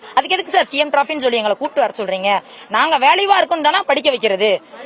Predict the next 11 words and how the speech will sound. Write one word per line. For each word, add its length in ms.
சிலம்பம்னே 500
ஒரு 100
படிப்பு 300
தான். 180
எனக்கு 240
எங்களுக்கு 260
தெரிஞ்சு 260
நாளைக்கு 320
அந்த 100
பிள்ளை 240
போகுதுன்னா 520